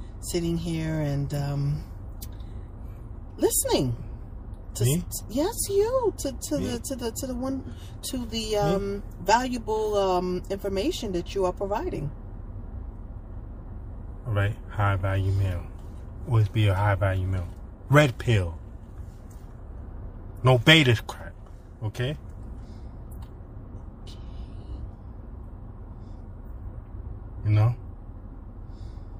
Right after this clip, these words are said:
Speaker 2: So, like we were saying, right?
Speaker 1: Yes.
Speaker 2: You're gonna say it like that, right?
Speaker 1: Absolutely.
Speaker 2: Sure.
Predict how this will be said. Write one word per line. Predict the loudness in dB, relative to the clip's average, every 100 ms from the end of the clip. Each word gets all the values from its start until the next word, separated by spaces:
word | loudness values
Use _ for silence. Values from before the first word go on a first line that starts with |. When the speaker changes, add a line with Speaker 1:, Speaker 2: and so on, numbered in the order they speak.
| -12 -12 -10 -10
Speaker 2:
So, | -2 4 4 4 2
like | 2 6
we | 6
were | 6
saying, | 4 2 2 2
right? | 0 2 2 0 -6 -10 -10 -10 -10 -6
Speaker 1:
Yes. | -4 -4 -4 -6 -10 -10 -10 -10 -10 -10 -10 -10 -10 -10 -2
Speaker 2:
You're | 4
gonna | 4
say | 4 2
it | 4
like | 4 2 2
that, | 2 2 2
right? | 0 0 0 -4 -12 -12 -12 -10 -12 -12 -12 -8
Speaker 1:
Absolutely. | -8 -8 -8 -6 -6 -6 -8 -8 -8 -10 -12 -12 -10
Speaker 2:
Sure. | -8 -2 0 0